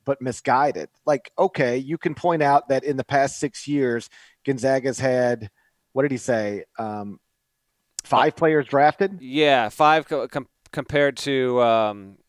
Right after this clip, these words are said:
Speaker 2: Mega, Mega Bamax's ten in the past six years, yes.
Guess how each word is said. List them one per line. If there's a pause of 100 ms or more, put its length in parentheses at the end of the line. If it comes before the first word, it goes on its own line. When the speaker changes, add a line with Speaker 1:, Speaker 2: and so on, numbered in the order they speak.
(240)
Speaker 2:
Mega,
Mega
Bamax's
ten
in
the
past
six
years,
yes.